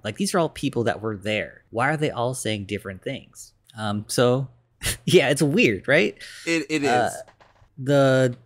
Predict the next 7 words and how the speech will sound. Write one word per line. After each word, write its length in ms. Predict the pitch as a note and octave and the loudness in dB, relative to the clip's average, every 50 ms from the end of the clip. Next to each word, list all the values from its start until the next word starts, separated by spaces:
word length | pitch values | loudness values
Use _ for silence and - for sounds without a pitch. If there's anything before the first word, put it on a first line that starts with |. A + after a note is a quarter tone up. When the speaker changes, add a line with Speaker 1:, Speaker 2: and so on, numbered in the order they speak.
| _ _ _ - | _ _ _ -8
Speaker 1:
Jean-Claude 720 | C#3+ B2 D#3 D#3+ F#3+ A#3 A3 G3+ - F3+ D#3+ D#3 D3+ D3 C3+ | -4 0 2 2 2 2 -2 -2 -2 0 2 2 2 4 4
was 340 | B2+ A#2+ A2 G#2 - - - - | 2 0 0 0 -4 -6 -6 -4
interviewed, 640 | C#3 D3 D3+ C#3+ A#2 G#2+ G#2 G2+ F#2 G2 A2+ B2+ - _ _ _ _ _ | -4 -2 -2 -4 -4 -4 -4 -4 -4 -6 -8 -12 -16 _ _ _ _ _
but 260 | - A2 G2+ F#2+ - - | -8 -4 -4 -4 -6 -8
he 180 | - E3 G3 | -8 -6 -6
says 460 | G#3 - - C3 A#2 A#2 A#2+ A#2+ - - | -4 -2 0 2 4 4 4 2 0 -2
that 360 | - A#2 A#2+ B2 A#2+ A2+ - | 0 2 4 4 2 0 -2